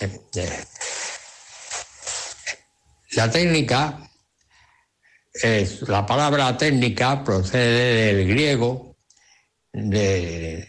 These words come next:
de, de tesne, tesne, y entonces se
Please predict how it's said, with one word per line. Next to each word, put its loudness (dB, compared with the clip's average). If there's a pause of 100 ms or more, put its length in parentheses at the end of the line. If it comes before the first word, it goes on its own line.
de, -2
de -2 (840)
tesne, 0 (500)
tesne, -2 (720)
y 0
entonces 2
se 4